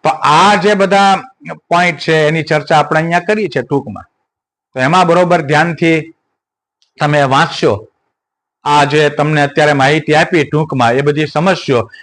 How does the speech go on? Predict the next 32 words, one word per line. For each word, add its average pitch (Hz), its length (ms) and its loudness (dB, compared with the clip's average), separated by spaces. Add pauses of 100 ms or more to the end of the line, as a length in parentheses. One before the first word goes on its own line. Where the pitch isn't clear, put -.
(120)
એટલે 147 160 2
ઓટોમેટિક 180 680 0
તમને 160 200 0
આ 151 60 4
મુદ્દો 147 320 0
સહેલો 131 320 0
થઈ 117 180 -4
જશે. 101 300 -8 (640)
આ 123 120 0
લેક્ચર 156 380 0
એક 160 160 0
બે 165 80 2
વાર 165 140 2
સાંભળજો 160 580 0
એટલે 147 380 -4
તમને 160 420 0 (260)
ખાલી 160 200 2
જગ્યાની 160 380 0
એક 151 180 0
એક 160 180 0
વાક્ય, 135 360 0 (280)
મેં 143 140 0
જે 151 140 0
તમને 156 240 -2
હમણાં 147 220 2
વાત 151 240 0
કરી, 139 260 -2 (160)
એ 143 80 0
બધું 139 260 0
અંદર 135 360 0 (440)
આવી 147 240 -2
જશે. 110 320 -4